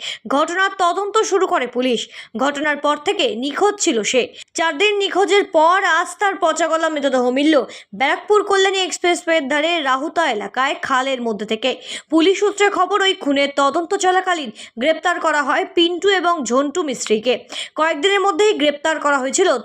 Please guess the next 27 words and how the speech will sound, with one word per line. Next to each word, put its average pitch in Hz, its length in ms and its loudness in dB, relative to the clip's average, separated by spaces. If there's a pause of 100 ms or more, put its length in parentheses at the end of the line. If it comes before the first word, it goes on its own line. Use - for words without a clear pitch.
তবারককে। 269 640 2 (580)
পুলিশ 349 260 2
সূত্রে 403 280 0
খবর 403 280 0
যে 403 120 2 (120)
পিন্টুর 370 420 4 (100)
পরিকল্পনা 349 640 0 (100)
অনুসারে 311 380 0 (380)
তবারক 330 560 2
এবং 349 220 2 (220)
সাহেব 294 340 -2 (120)
খুন 302 200 0
করে 330 220 0
হীরাকে। 247 420 -2 (360)
তবারকের 311 520 0
স্বীকারোক্তি 339 680 -2
অনুসারে 359 460 0
জানা 277 280 -2
যায় 370 220 0
যে 330 160 0 (300)
সে 330 280 0
কালভার্টের 320 580 -2
নিচ 330 220 -4
দিয়ে 349 220 0
কোনো 320 300 0
ক্রমে 349 320 0
পালাতে 294 420 -2